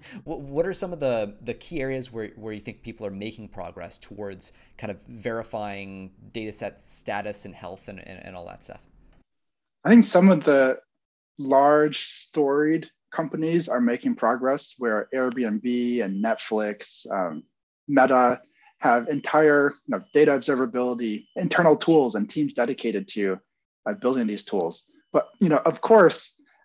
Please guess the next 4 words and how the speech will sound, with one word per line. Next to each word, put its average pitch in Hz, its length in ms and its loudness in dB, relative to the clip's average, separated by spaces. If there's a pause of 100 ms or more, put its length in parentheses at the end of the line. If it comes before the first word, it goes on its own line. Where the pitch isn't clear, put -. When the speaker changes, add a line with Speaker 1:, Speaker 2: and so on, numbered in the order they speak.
(140)
Speaker 2:
uh, 120 340 2 (400)
Netflix 165 720 2 (140)
has 143 400 0
more 156 600 4